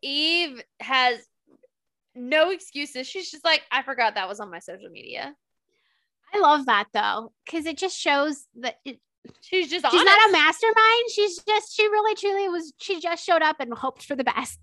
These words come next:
Speaker 2: <laughs>
Speaker 1: She's winging it. She's
Speaker 2: She's
Speaker 1: winging
Speaker 2: winging
Speaker 1: it.
Speaker 2: it.
Speaker 1: Yep.
Speaker 2: Which is, like, I appreciate because it's such a reminder of, like, how young all of these people are. <laughs> And, like, she's just
Speaker 1: Yep.
Speaker 2: truly just
Speaker 1: Absolutely. And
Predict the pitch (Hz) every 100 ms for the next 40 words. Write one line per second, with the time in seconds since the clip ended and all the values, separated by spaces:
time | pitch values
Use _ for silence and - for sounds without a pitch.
0 | - 294 339 - - 277 262 262 320 -
1 | _ _ _ _ - 311 233 240 247 240
2 | 254 277 - _ _ _ 285 311 370 427
3 | 415 403 359 339 _ - 349 392 - 330
4 | 311 - 349 349 330 320 285 269 277 302
5 | 311 269 220 214 240 247 240 233 226 233
6 | - 381 466 370 359 466 427 453 453 415
7 | 427 359 349 381 302 277 359 440 415 415
8 | 294 - - - 370 311 294 285 - 330
9 | - 240 277 320 - 359 _ 269 277 254
10 | - _ _ _ 240 262 320 - 320 339
11 | 294 254 247 262 - _ - 277 277 277
12 | 254 -